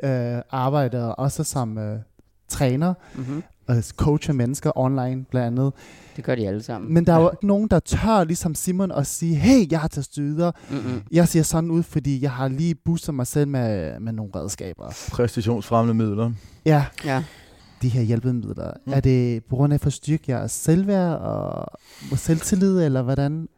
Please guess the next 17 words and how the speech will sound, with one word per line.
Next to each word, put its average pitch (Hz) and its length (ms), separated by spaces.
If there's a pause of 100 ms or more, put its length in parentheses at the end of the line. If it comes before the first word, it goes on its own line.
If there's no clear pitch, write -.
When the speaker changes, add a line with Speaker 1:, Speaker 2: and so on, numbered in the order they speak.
Speaker 2:
Altså 131 180
mit, 151 280
det 175 100
var 175 200
jo 127 260
i 110 40
forhold 120 360
til 120 280
det 123 120
her 113 160
konkurrence, 110 800
og 110 280
jeg 120 140
gik 127 140
jo 117 340
all 139 80
in. 120 240